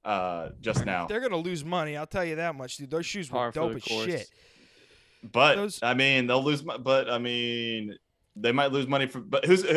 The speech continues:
Speaker 1: where are you gonna get more money from? Black people buying your shoes or just the Jewish people giving you the
Speaker 2: So,
Speaker 1: money
Speaker 2: so
Speaker 1: to,
Speaker 2: who's,
Speaker 1: like
Speaker 2: so who's gonna be more upset in this situation?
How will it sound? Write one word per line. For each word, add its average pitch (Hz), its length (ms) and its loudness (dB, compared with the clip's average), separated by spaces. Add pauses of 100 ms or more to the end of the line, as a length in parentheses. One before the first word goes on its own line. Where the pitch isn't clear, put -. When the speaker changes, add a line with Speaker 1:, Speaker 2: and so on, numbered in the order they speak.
Speaker 1:
where 156 100 6
are 185 80 8
you 202 100 6
gonna 196 60 4
get 185 100 2
more 160 160 4
money 151 220 0
from? 113 260 -4
Black 120 240 2
people 131 180 -6
buying 123 280 2
your 110 80 -4
shoes 143 540 -4 (240)
or 127 120 4
just 120 220 -2
the 123 80 0
Jewish 127 260 0
people 110 220 -4
giving 110 260 0
you 107 80 -2
the 104 80 0
Speaker 2:
So, 104 120 4
Speaker 1:
money 101 280 2
Speaker 2:
so 101 200 2
Speaker 1:
to, 101 60 -2
Speaker 2:
who's, 254 180 -2
Speaker 1:
like 107 200 0
Speaker 2:
so 202 220 -2 (340)
who's 240 220 -4
gonna 262 160 -6
be 226 100 -6
more 185 180 -2
upset 165 280 -6
in 131 80 -14
this 123 100 -10
situation? 101 640 -14